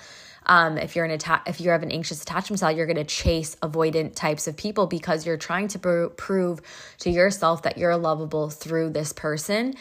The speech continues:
And you might not even actually like the person or be compatible with the person, but you have a deficiency in yourself that it makes you seek out unavailable, emotionally unavailable people to prove to yourself that if this person can be so emotionally unavailable and they could like me, then maybe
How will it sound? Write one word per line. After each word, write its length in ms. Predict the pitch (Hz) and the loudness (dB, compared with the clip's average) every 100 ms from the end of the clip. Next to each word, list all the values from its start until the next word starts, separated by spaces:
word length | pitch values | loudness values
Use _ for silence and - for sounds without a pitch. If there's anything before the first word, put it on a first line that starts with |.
| - - | -14 -4
And 160 | 196 202 | 2 4
you 60 | |
might 180 | 208 233 | 4 2
not 180 | 247 - | 0 0
even 320 | 202 196 196 - | 0 0 0 0
actually 540 | 175 - - 185 180 | -2 -4 -4 -2 -2
like 540 | 165 156 165 170 185 - | -2 0 4 4 2 -2
the 80 | |
person 520 | 202 214 190 202 214 202 | 0 2 2 0 -2 0
or 140 | 175 | 0
be 160 | 170 170 | 0 0
compatible 480 | 175 156 151 165 | -2 0 0 0
with 100 | 175 | -2
the 80 | 196 | -2
person, 540 | 185 196 202 208 214 208 - - - - | -2 -2 0 0 -2 -4 -12 -18 -8 -4
but 120 | - | -2
you 260 | 185 208 | 0 0
have 340 | 202 190 185 175 | 4 6 6 4
a 120 | 180 180 | 0 0
deficiency 840 | 170 170 185 185 185 165 185 175 | 0 0 -2 0 -4 -2 -2 -2
in 120 | 170 | -4
yourself 680 | 165 165 - 185 180 170 - | -6 -6 -2 4 6 6 2
that 260 | 165 175 - | -2 -2 -2
it 120 | 185 | 0
makes 380 | 180 180 185 - | 2 0 -2 -6
you 120 | 185 | -6
seek 380 | 175 - 196 185 - | -6 -4 -2 0 4
out 340 | 175 170 - - - - _ - | 6 6 4 -6 -20 -20 _ 4
unavailable, 680 | 185 190 175 170 180 175 - | 4 6 6 6 6 4 4
emotionally 400 | 196 208 196 196 | 6 6 4 0
unavailable 500 | 160 175 180 170 160 | 0 2 2 2 -2
people 400 | 156 226 220 180 | -2 -2 2 2
to 140 | 180 | 0
prove 340 | 156 - 220 202 | -6 0 0 0
to 100 | 202 | -2
yourself 400 | 180 185 165 165 | -2 2 2 2
that 100 | 165 | -2
if 140 | 165 | 0
this 200 | 226 247 | 2 2
person 300 | 240 208 196 | 0 -4 -2
can 80 | 185 | -2
be 100 | 175 | -2
so 240 | 165 180 170 | 0 0 2
emotionally 440 | 170 175 - 165 | 2 0 -2 -6
unavailable 560 | 165 156 156 151 156 - | -4 -2 -2 0 0 0
and 180 | 165 | 2
they 120 | 165 175 | 0 0
could 200 | 185 160 | 0 0
like 240 | 160 156 | -2 -2
me, 240 | 160 151 | -6 -6
then 160 | 147 160 | -4 -4
maybe 300 | 160 160 170 | -2 -2 -2